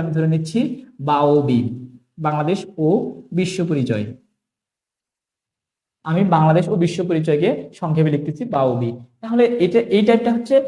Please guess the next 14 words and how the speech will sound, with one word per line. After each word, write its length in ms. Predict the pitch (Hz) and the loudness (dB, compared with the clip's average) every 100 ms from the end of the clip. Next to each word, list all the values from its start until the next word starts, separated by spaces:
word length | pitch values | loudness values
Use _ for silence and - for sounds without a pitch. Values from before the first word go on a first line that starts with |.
| - _ - | -4 _ -6
সায়েন্সের 340 | 185 185 185 175 | -4 -2 -4 -4
স্টুডেন্টের 300 | 175 151 139 | -2 -2 -2
জন্য। 100 | 139 180 | 0 0
যদি 100 | 180 170 | 2 2
আর্টসের 280 | 170 233 233 | 0 -4 -4
স্টুডেন্ট 240 | 262 254 240 | 0 2 4
হও, 140 | 147 - - - | 2 0 -10 -2
তাহলে 180 | 226 226 | 0 2
কি 60 | 233 254 | 2 2
করবে 160 | 254 | 4
জানো? 160 | 269 277 - 233 | 4 2 0 0
এই 80 | 233 | 2
যে 80 | 240 240 175 | 0 2 2
এগারোটা 380 | 175 196 208 | 4 2 2